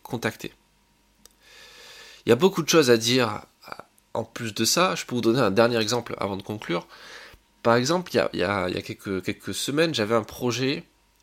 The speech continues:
de site internet, je suis en train de monter une nouvelle activité, un autre truc. Euh, j'aime bien monter de nouveaux projets, de nouvelles boîtes. Et là, je suis en train de monter un projet où j'avais besoin d'un logo. T-, tout simplement. Enfin, chaque, chaque boîte a besoin d'un logo. Donc,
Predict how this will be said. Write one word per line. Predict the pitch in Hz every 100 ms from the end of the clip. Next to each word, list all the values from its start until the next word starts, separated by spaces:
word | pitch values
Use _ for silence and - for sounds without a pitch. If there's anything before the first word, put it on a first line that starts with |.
| _
de | 110
site | 104 -
internet, | 104 104 113 156 - -
je | -
suis | -
en |
train | 101 123
de | 104
monter | 107 123
une | 104
nouvelle | 110 127
activité, | 113 - 95 92 151
un | 135 87
autre | 90
truc. | - 151 175 - - - - _ -
Euh, | 107
j'aime | 101 104
bien | 127
monter | 123 98 113
de | 101
nouveaux | 98 95
projets, | 92 107 101 107
de | 98
nouvelles | 92 90
boîtes. | 123 151 - - - - -
Et | 113
là, | 123
je |
suis | 131
en |
train | 107 113
de |
monter | 113 117
un |
projet | - 117 151
où |
j'avais | 147 113
besoin | 101 107 127
d'un | 131 104
logo. | 107 110 104 - _ _ _ -
T-, | - - _
tout | - 117
simplement. | - 104 110 104
Enfin, | 95 104 -
chaque, | - - 113 -
chaque | - 104
boîte | 101 113 110
a |
besoin | 98 101
d'un | 95
logo. | 92 101 135 165 - - - -
Donc, | 110 110